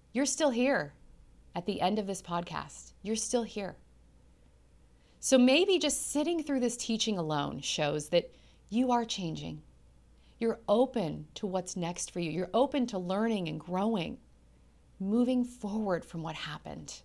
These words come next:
I believe you can. I believe you will. Remember, you made this mistake. You are not this mistake, though.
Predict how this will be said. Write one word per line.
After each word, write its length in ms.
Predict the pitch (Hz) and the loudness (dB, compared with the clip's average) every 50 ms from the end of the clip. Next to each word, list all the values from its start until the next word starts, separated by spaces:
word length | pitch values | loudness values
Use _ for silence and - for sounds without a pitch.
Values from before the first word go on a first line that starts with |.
| - - - - - - - - - - - - - - - - - - - - - - - - - - - - - - - - | -20 -20 -20 -20 -20 -20 -20 -20 -20 -20 -20 -20 -20 -20 -20 -20 -20 -20 -20 -20 -20 -20 -20 -20 -20 -20 -20 -20 -20 -20 -14 -4
I 180 | - 214 247 254 | 0 4 4 6
believe 400 | 220 240 240 233 226 220 208 190 | 6 4 4 4 4 2 0 0
you 100 | 196 196 | -4 -6
can. 560 | - - - - 190 175 170 156 156 156 151 - - - - - _ - - _ - - - - - - - - - | -8 -8 -8 -4 -4 -2 -2 -4 -6 -8 -10 -14 -20 -20 -20 -20 _ -20 -20 _ -20 -20 -20 -20 -20 -20 -18 -10 -4
I 140 | 185 202 214 | 0 0 0
believe 340 | 196 214 214 214 214 202 185 | 2 0 2 2 0 0 0
you 140 | 202 208 | -2 -4
will. 580 | 190 175 175 196 202 240 262 233 - - - - - - - - - - - - - - - - - - - - - - - - | -4 -4 -2 -2 0 0 2 0 0 -2 -6 -12 -20 -20 -20 -20 -20 -20 -20 -20 -20 -20 -20 -20 -20 -20 -20 -20 -20 -18 -6 0
Remember, 640 | 214 220 220 220 233 262 262 208 165 147 92 - - - - - - - - _ - - - - - - - - | 2 4 6 6 6 4 4 4 2 2 0 -4 -10 -18 -20 -20 -20 -20 -20 _ -20 -20 -20 -20 -20 -18 -6 0
you 160 | 196 240 247 | 4 6 6
made 400 | 240 226 208 185 180 185 208 208 | 6 6 6 4 4 2 2 2
this 220 | 254 247 247 - | 0 0 0 0
mistake. 760 | 277 262 254 - - 269 262 269 294 311 311 - - - - _ _ _ _ _ - - - - _ - _ _ - - - _ - - - _ _ - - - _ _ _ _ _ _ _ - - - - - | 0 0 -2 0 2 4 4 4 4 2 -2 -10 -20 -20 -20 _ _ _ _ _ -20 -20 -20 -20 _ -20 _ _ -20 -20 -20 _ -20 -20 -20 _ _ -20 -20 -20 _ _ _ _ _ _ _ -20 -20 -20 -12 -6
You 180 | 196 214 208 | -2 -2 0
are 120 | 208 208 196 | 0 0 0
not 400 | 180 175 175 190 196 180 - - | 2 2 4 4 2 2 0 -4
this 220 | 165 147 - - | -6 -6 -6 -6
mistake, 500 | 156 151 - - - 147 147 143 - - - | -8 -8 -8 -8 -6 -6 -6 -8 -10 -10 -10
though. 240 | - - - - | -10 -10 -10 -12